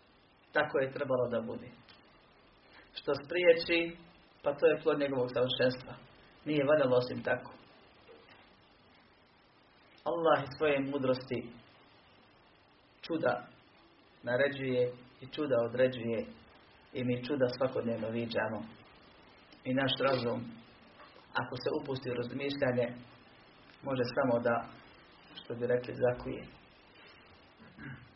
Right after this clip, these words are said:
Jer ne može da shvati neke početne korake, a kamoli ono o čemu vodi. Allahova odredba s jedne strane i Allahova naredba s druge strane.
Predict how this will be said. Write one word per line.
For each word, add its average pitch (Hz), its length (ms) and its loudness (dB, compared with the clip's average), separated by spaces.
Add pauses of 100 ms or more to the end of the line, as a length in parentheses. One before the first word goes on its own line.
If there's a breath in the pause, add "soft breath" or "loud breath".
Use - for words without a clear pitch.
(140)
Jer 117 100 -4
ne 139 120 0
može 120 260 -2
da 113 120 -4
shvati 120 400 -2
neke 117 380 -4 (840)
početne 117 520 -2
korake, 117 440 -4 (200)
a - 100 -16
kamoli 135 320 -2
ono 127 160 0
o 123 120 -6
čemu 120 180 -4
vodi. 117 300 0 (840)
Allahova 131 560 0
odredba 120 300 2
s 110 120 -4
jedne 127 220 2
strane 123 360 0
i 120 40 0
Allahova 120 400 0
naredba 113 400 0
s - 120 -10
druge 104 200 -8
strane. 101 380 -10